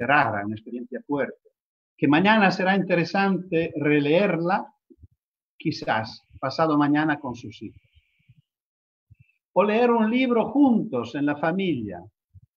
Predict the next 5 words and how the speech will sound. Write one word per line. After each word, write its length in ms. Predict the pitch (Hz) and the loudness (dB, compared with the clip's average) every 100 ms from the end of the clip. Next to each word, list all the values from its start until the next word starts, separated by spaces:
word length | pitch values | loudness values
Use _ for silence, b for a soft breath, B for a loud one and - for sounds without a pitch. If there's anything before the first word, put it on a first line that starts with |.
| _ _ _ _ _ - - - - | _ _ _ _ _ -20 -20 -18 -4
altavoz, 720 | 139 139 151 156 156 113 - _ _ _ _ - _ _ _ | -4 -4 -2 0 0 -2 -14 _ _ _ _ -20 _ _ _
un 200 | 135 147 | -6 -4
trozo 420 | 147 190 185 180 | -2 0 0 -2
cada 240 | - 151 151 | -4 -4 -2
día, 380 | 180 175 110 | -4 -4 -6